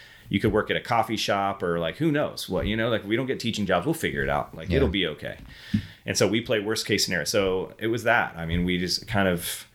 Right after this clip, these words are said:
Speaker 1: we started having this feeling where, like, what you're talking about, this, it's gotten to a certain place and I can't quite put my finger on it. There's so much I love about this, so many people that I love about it,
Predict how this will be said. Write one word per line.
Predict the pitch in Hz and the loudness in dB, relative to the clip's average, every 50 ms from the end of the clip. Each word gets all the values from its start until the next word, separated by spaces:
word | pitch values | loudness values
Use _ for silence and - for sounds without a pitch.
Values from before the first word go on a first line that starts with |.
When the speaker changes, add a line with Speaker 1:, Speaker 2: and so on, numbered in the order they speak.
| _ _ - - - _ - | _ _ -20 -20 -18 _ -2
Speaker 1:
we | - 95 | 0 0
started | - - - 120 104 113 117 120 107 101 | 0 0 2 4 4 4 4 2 0 -2
having | - 120 117 110 107 104 | -2 -2 -2 0 0 0
this | 101 95 - - | 0 0 0 0
feeling | - 117 123 131 123 104 92 90 87 | 0 0 0 2 2 2 0 0 0
where, | 87 82 82 82 82 87 | 0 2 2 2 0 0
like, | 87 85 85 | -2 -2 0
what | 98 87 - | 0 0 0
you're | 87 85 | -2 -4
talking | - - 87 92 - - 87 82 | -2 0 0 0 0 0 -2 -2
about, | 78 78 71 - 71 | 0 2 2 0 0
this, | 82 80 76 - - - - - - - - - | 0 0 2 2 2 0 -2 -14 -20 -20 -6 0
it's | - - - - | 0 0 0 2
gotten | 113 120 127 131 | 2 2 2 2
to | 143 135 | 0 -2
a | 123 | -2
certain | - - 131 110 120 | 0 0 0 -2 -2
place | 107 - 107 95 92 - 90 | -2 0 2 2 2 2 0
and | 87 | 0
I | 85 | -2
can't | 85 - - 196 208 202 - | -4 -2 0 2 2 2 0
quite | - - - 139 139 143 - - | -6 -6 0 2 4 4 4 2
put | 143 - | -2 0
my | 110 104 | 0 0
finger | 95 - 101 90 85 76 73 67 | 0 0 0 0 0 0 -2 -2
on | 65 - | -4 -6
it. | - - | -8 -6
There's | - 95 - - | -2 0 2 2
so | - - 175 170 | 2 2 2 2
much | 165 156 - - | 2 0 0 0
I | 113 | 0
love | 107 104 95 90 85 76 | 0 2 0 -2 -2 -4
about | 76 73 73 64 - | -4 -4 -6 -6 -6
this, | - 50 - | -6 -2 0
so | - - 135 | 2 4 4
many | 131 120 107 90 | 4 4 2 2
people | 85 - - - 151 151 - 143 131 123 | -2 -4 -2 -2 -2 0 0 -2 -2 0
that | 120 117 | 0 0
I | 117 110 | 0 0
love | 104 107 107 104 104 104 101 95 - | 0 0 0 0 0 -2 -2 -4 -6
about | - 98 82 101 95 92 98 98 | -8 -4 0 2 2 2 2 2
it, | 98 95 - | 0 -2 -4